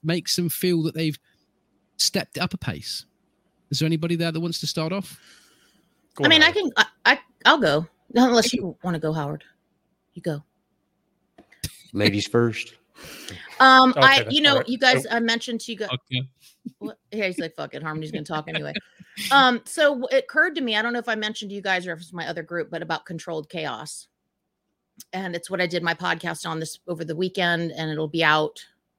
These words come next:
Speaker 3: I'll probably finish editing it tonight. It's a really short episode, but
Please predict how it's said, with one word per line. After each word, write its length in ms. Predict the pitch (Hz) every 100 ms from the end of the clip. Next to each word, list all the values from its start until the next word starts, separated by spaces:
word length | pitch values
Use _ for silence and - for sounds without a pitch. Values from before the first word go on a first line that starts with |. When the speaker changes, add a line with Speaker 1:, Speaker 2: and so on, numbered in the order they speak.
| _ _ _ -
Speaker 3:
I'll 60 |
probably 240 | - 185 165
finish 300 | 151 - 147
editing 360 | 139 139 135
it 100 | 127
tonight. 300 | - 147 135
It's 160 | 135 -
a 60 | 156
really 180 | 156
short 260 | 151 147 -
episode, 460 | 143 151 135 127 143
but 160 | -